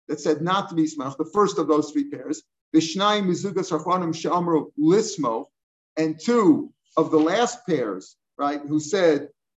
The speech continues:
who said lismo, right, because Hillel really was mentioned first, I guess you could say, right,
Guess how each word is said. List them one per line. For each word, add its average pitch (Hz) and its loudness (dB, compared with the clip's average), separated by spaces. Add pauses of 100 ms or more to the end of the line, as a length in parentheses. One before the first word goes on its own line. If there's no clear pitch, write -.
(280)
who 170 -4
said 170 0
lismo, 151 0 (280)
right, 139 -4
because 156 0
Hillel 170 4
really 160 4
was 147 -2
mentioned 147 -6
first, 165 -4
I 139 -2
guess - -8
you - -16
could 107 -10
say, 110 -8
right, 135 -4